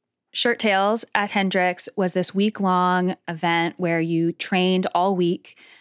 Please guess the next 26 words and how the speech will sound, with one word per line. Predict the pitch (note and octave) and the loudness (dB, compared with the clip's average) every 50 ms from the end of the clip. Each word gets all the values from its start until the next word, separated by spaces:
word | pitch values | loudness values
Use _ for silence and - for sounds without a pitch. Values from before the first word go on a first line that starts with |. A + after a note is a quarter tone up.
| _ _ | _ _
in | - F3+ F#3 F#3+ | -2 0 2 2
your | F#3+ G3 | 2 0
dorms, | F#3 F#3 E3 E3 E3 D#3+ E3 E3+ F#3 G3+ - - - - - - | 0 0 2 2 2 2 0 0 -2 -2 -4 -4 -6 -8 -12 -6
and | - F#3+ F3+ | -2 0 0
then | F#3 F#3 | 2 0
at | F3 - | 0 0
the | F#3+ E3 E3+ | -2 -2 -2
weekend, | E3 F#3+ A3+ A3 - E3 D3+ - D#3 F3 G#3+ B3 A#3+ - - | 0 0 0 0 0 0 0 0 0 0 0 0 -2 -2 -2
there | - F3+ F3 | -2 0 0
would | E3+ E3 | 0 0
be | F3 F3 | 0 -2
a | F3 | 0
big | - G3 F#3+ G3 G3 G3 - - | 0 0 2 2 2 0 -2 -4
event, | F3 D#3+ F#3 F3 E3 E3 E3 - - | -4 -2 0 0 0 0 -2 -4 -4
a | - | -4
big | - F3 E3+ - | -4 -4 -4 -4
party | - - F#3 F#3 F3+ E3 D#3+ D#3 D#3 D3+ E3 - - | -4 -2 0 0 2 2 2 2 2 0 0 -2 -4
that | E3 D#3+ - | -4 -2 0
all | E3 E3+ F#3 | 2 2 2
of | G3 G3+ | 2 2
the | G3 | 2
alumni | F#3 F#3 F3 F3 F3 D#3+ D#3+ | 2 2 2 2 2 2 2
would | D#3+ D#3+ D#3 | 0 0 -2
come | - - D#3+ D#3 | -2 -2 -2 0
back | D#3 D#3+ D#3+ D#3 - - | 0 0 -2 -2 -4 -6
to | - - D#3 D3+ D3+ D#3 D#3 | -6 -4 -2 0 0 0 0